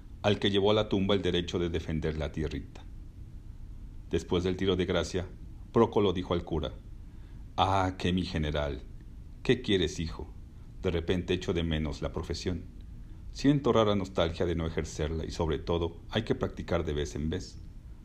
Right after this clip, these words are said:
para cuando Cristo Rey vuelva a gobernar al mundo". Mientras el cura desabrochaba el primer botón de su sotana,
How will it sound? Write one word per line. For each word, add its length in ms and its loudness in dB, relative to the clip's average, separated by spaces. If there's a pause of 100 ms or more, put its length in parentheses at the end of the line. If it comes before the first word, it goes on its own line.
(120)
para 240 2
cuando 240 2
Cristo 300 0
Rey 400 2 (180)
vuelva 280 2
a 20 -2
gobernar 440 0
al 120 0
mundo". 400 -4 (1500)
Mientras 420 4
el 120 4
cura 260 4
desabrochaba 680 2
el 80 2
primer 260 0
botón 380 0
de 80 0
su 140 -8
sotana, 520 0